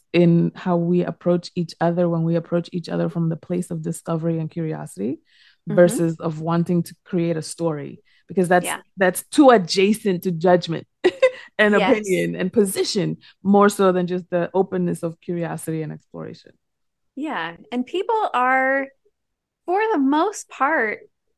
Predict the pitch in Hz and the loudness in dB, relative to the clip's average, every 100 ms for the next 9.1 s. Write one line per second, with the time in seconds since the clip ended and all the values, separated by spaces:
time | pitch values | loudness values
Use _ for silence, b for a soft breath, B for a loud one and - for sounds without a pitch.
0 | - 320 392 339 254 214 180 - - - | -12 -6 -4 -2 -2 -2 -4 -6 -8 -8
1 | - _ _ b b b - 208 240 240 | -14 _ _ b b b -4 0 0 0
2 | 254 330 - 370 349 285 247 247 - 247 | -2 -4 -6 -6 -6 -4 -4 -4 -4 -6
3 | 269 233 214 - 247 233 208 190 196 - | -6 -6 -8 -8 -6 -4 -4 -6 -8 -10
4 | 233 254 294 254 226 180 208 214 240 277 | -8 -4 -2 -2 -4 -8 -10 -6 -2 -2
5 | 262 233 233 220 208 202 202 - 202 208 | -2 -2 -2 -4 -4 -4 -6 -12 -10 -8
6 | 190 220 247 269 294 269 381 466 440 - | -6 -4 -4 -4 -2 -2 -2 -4 -6 -8
7 | - 285 269 - 214 214 214 226 202 202 | -6 -4 -4 -6 -6 -4 -4 -4 -6 -10
8 | - 220 226 202 190 180 247 254 - - | -10 -8 -8 -10 -10 -10 -10 -10 -10 -14
9 | - | -16